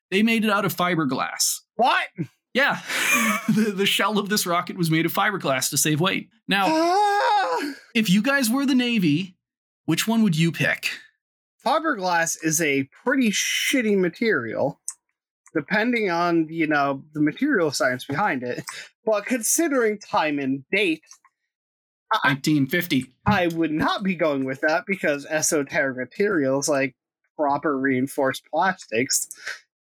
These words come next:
Speaker 2: aren't a thing just yet. And I'm going to guess that was the one chosen.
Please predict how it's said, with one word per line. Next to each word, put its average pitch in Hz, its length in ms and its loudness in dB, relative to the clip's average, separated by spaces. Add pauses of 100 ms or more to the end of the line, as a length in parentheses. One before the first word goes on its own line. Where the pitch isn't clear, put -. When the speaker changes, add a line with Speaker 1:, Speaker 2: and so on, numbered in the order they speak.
Speaker 2:
aren't 339 240 2
a 262 40 -2
thing 339 280 0
just - 220 -2
yet. 143 300 0 (480)
And 165 160 2
I'm 165 200 0
going 170 220 0
to 170 80 -8
guess 175 380 0
that 180 120 2
was 185 160 -2
the 202 80 0
one 170 300 0
chosen. 135 680 -2